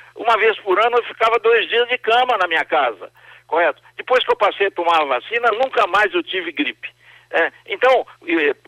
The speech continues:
e tomara que isso ocorra com a vacina contra coronavírus. E, e é bom que nós não, não podemos ser muito otimistas, mas temos um,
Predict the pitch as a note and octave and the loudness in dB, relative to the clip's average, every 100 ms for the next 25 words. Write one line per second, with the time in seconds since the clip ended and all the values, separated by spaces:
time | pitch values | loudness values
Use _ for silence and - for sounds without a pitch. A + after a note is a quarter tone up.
0 | - G#3+ D#3 - G#3 G3+ A3+ A#3 A3 A3+ | -12 -6 -6 -2 0 2 2 2 -2 -4
1 | G3+ A#3 - F#4 G#4 G#4 - F#4+ G#4 - | 0 0 2 2 2 2 0 -2 -2 -4
2 | - - - F3 F3+ D#3+ G3 G#3 G3+ G3+ | -12 -18 -4 0 2 0 -2 -2 0 0
3 | A#3 G#3 - G#3+ A3 G#3+ D3+ F3 A2 G2+ | 0 0 2 2 2 0 0 -2 -2 -10
4 | - - - B3+ A3 G#3+ F#3+ - G#3 G#3+ | -20 -20 -10 -6 -4 -6 -10 -2 0 0
5 | B3 C#4+ - G3 - _ _ F#3 G3 D3+ | 2 2 2 -2 -4 _ _ 0 0 -4
6 | - _ - - _ A3 B3 B3+ A3+ - | -20 _ -20 -20 _ -8 -4 -2 -4 -2
7 | G3 F#3+ G3 - F3+ D#3+ F#3+ - D#3+ D#3 | 0 2 0 0 -2 -2 -4 0 0 0
8 | - B2 A#3 G#3 B2+ A#2+ E3 G#3 - - | -4 -2 -2 -2 -4 -2 0 0 -4 -18
9 | - - _ _ F#3+ A3 B3+ A3 A#3 A3+ | -20 -20 _ _ 0 2 2 0 0 0
10 | E3 | 0